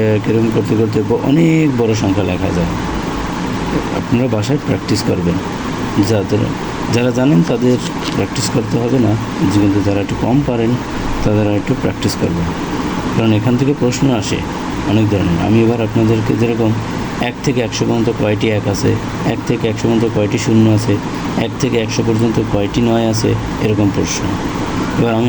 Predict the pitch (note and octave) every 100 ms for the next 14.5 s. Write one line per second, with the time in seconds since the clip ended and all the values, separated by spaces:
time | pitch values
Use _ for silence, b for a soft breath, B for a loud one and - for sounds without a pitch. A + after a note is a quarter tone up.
0 | A#2+ B2 A#2+ B2 B2+ A#2 A#2+ A#2 G#2+ A2
1 | A#2+ - A2 D3 - A2 - C3+ E3+ E3+
2 | - - A#2 A#2 A2 G#2+ A2+ G#2 F#2+ F#2
3 | - G#2 F#2 - - - - - - -
4 | - - - - - - - - - -
5 | - - - - A#2 - - D3 C3+ A#2+
6 | B2 A#2+ C#3 C3 C3+ G#2+ B2 - - -
7 | B2 A#2+ C#3+ B2+ - C#3 A2 G2+ F#2+ F#2+
8 | B2 D#3 E3+ - G#2 G2 F#2+ G2+ G2+ C3
9 | E3+ - - - G2+ - G2 G2+ G#2 -
10 | A#2 G#2+ - C#3+ D#3+ - - - - -
11 | A2 A#2+ C#3 - - G#2 G2+ G#2 B2 -
12 | A2 B2 - - G#2+ G2 G#2+ - - G2+
13 | G2+ A2 - G#2+ G#2 G2 A2+ A2+ G2 -
14 | A#2+ C#3 B2+ A#2+